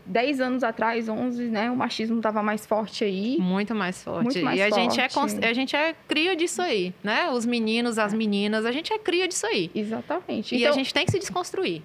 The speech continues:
Speaker 1: quando eu subia no palco, ah, ela vai cantar gutural. Nossa, uns metaleiros ali ficava bem ali assim, fazia aquele muro de braços cruzados, né?
Speaker 2: Uhum.
Speaker 1: Aí que eu ia lá pro lado deles e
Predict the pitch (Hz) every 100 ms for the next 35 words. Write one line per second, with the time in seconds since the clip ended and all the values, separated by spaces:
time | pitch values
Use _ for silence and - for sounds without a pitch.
0 | - - 285 311 370 277 349 415 - 294
1 | 302 - 359 311 247 254 262 285 294 311
2 | 294 330 - - - 220 294 415 427 381
3 | 240 226 262 269 240 - 233 214 214 -
4 | - - - - 240 247 233 226 233 247
5 | 240 233 240 - 240 233 214 269 285 277
6 | - 262 277 285 285 - - 262 254 254
7 | 269 254 269 269 277 277 247 240 247 -
8 | - 285 277 247 190 180 196 262 208 214
9 | 233 214 196 190 202 233 311 - 453 370
10 | 262 294 - 453 440 359 262 262 320 359